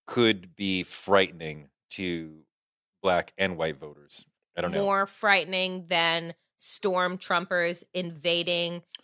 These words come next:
Speaker 2: a
Speaker 1: Obviously
Speaker 2: state
Speaker 1: not.
Speaker 2: and a city.
Speaker 1: Obviously
Speaker 2: Okay, so
Speaker 1: not.
Speaker 2: then
Speaker 1: Obviously
Speaker 2: the,
Speaker 1: not.
Speaker 2: it, it's
Speaker 1: Obviously
Speaker 2: so
Speaker 1: not,
Speaker 2: I,
Speaker 1: but I
Speaker 2: I
Speaker 1: don't, but I don't wanna make the decision based on not worse than Trump, because Trump
Speaker 2: That's
Speaker 1: is
Speaker 2: where, that's where we are.
Speaker 1: But no, but Trump is the,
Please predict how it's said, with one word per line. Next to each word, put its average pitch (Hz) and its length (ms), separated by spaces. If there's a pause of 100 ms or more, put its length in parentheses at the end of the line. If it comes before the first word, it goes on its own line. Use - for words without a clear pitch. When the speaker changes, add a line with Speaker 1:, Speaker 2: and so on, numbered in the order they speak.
(160)
Speaker 2:
a 170 180
Speaker 1:
Obviously 160 240
Speaker 2:
state 180 460
Speaker 1:
not. 160 60
Speaker 2:
and 175 140
a 175 80
city. 190 600 (140)
Speaker 1:
Obviously 156 320
Speaker 2:
Okay, - 140
so 202 80
Speaker 1:
not. 180 80
Speaker 2:
then 185 320
Speaker 1:
Obviously 143 380
Speaker 2:
the, 214 40
Speaker 1:
not. 202 100
Speaker 2:
it, 214 140
it's 202 320
Speaker 1:
Obviously 196 320
Speaker 2:
so - 40
Speaker 1:
not, 180 100
Speaker 2:
I, 262 140
Speaker 1:
but 233 100
I - 60
Speaker 2:
I - 40
Speaker 1:
don't, 185 180 (200)
but 160 80
I 160 120
don't 180 220
wanna 147 320
make 135 300
the 135 80
decision 123 460
based 120 440
on 107 380 (760)
not 127 400
worse 113 340
than 98 180
Trump, 90 400 (320)
because 113 280
Trump - 280
Speaker 2:
That's 156 120
Speaker 1:
is 254 60
Speaker 2:
where, 294 160
that's 262 240
where 262 220
we 247 160
are. 240 300
Speaker 1:
But 175 100
no, 208 220
but 196 140
Trump 214 240
is 220 120
the, 202 100